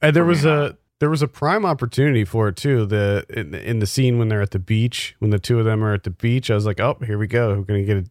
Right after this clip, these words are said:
Speaker 1: a nice little
Speaker 2: Yeah.
Speaker 1: duet here at the beach." No.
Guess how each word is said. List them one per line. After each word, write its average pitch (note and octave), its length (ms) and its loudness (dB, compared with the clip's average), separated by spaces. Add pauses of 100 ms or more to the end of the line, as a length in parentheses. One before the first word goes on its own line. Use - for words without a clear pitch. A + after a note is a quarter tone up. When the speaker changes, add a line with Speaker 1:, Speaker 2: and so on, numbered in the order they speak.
(480)
Speaker 1:
a F#2+ 60 -2
nice G#2+ 240 2
little A2 140 2
Speaker 2:
Yeah. F#2 60 -4
Speaker 1:
duet A2+ 360 2
here C#3+ 460 0 (380)
at F#2+ 140 -8
the F#2 60 -8
beach." C3+ 540 -2 (380)
No. F2 400 -2